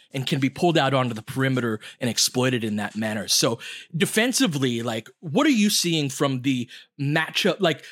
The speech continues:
from the two player combinations? You're big on these two man lineup type, type data.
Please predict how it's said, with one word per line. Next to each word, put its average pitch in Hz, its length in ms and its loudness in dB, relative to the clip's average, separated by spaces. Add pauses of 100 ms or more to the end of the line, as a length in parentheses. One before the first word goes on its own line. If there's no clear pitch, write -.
from 180 240 2
the 156 180 4
two - 280 2
player 208 300 0
combinations? 123 720 -2
You're 165 120 4
big 160 200 2
on 131 160 2
these 127 180 0 (220)
two - 140 2
man 156 220 4
lineup 123 360 0
type, - 300 -4
type 117 220 -4
data. 113 240 -2